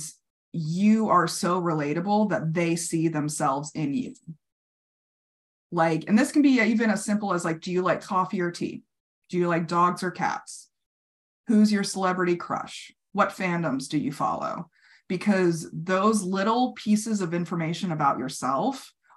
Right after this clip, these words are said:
are going to resonate with your target audience.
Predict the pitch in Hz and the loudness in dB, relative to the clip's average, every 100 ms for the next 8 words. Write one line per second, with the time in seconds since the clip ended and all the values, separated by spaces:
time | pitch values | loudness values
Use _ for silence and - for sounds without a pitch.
0 | - 180 175 180 170 160 160 156 165 180 | 0 2 4 0 0 -4 0 0 0 -2
1 | 185 190 - 170 160 160 - 165 151 - | -4 -6 -4 -2 -2 -4 -4 -2 -2 -2
2 | 147 131 135 - 98 - - - - | -4 -4 -2 -2 -4 -8 -10 -12 -18